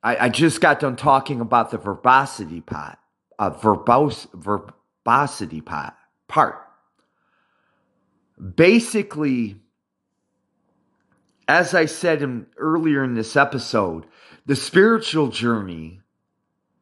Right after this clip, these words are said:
has been, it's, it's, it's, it's a journey, you know? It's not there, you know, you're there, you know? It takes time.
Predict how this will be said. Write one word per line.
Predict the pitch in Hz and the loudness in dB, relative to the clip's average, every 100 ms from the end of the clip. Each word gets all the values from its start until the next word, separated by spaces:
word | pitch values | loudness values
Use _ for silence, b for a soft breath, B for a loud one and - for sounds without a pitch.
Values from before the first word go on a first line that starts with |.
| _ _ _ | _ _ _
has | - 131 147 147 135 117 | -2 2 4 2 0 -4
been, | 107 95 120 110 107 104 110 117 _ _ _ _ _ _ _ _ _ _ _ | -16 -4 -2 -2 -4 -8 -12 -16 _ _ _ _ _ _ _ _ _ _ _
it's, | 127 120 | 0 4
it's, | 151 139 - | 2 2 0
it's, | 147 131 135 - | -2 -2 -2 -10
it's | - 120 131 | -6 -4 -4
a | |
journey, | 117 143 175 95 64 _ _ _ _ | 2 2 2 -4 -14 _ _ _ _
you | 98 | -14
know? | 90 82 85 | -8 -8 -2
It's | 120 117 - | 0 0 0
not | 143 143 139 127 - - - _ | 2 4 2 -2 -10 -20 -20 _
there, | 95 131 135 131 110 | -2 2 2 0 -2
you | 107 | -6
know, | 110 87 71 _ - - _ _ _ _ | -8 -8 -12 _ -20 -20 _ _ _ _
you're | 104 123 | 2 4
there, | 135 131 87 - _ _ _ | 6 4 2 -6 _ _ _
you | 95 | -10
know? | 101 107 120 - b b b b | -4 -4 -6 -16 b b b b
It | 117 117 | -2 4
takes | 160 135 - | 2 2 -6
time. | - 139 113 78 | -4 -2 -2 -6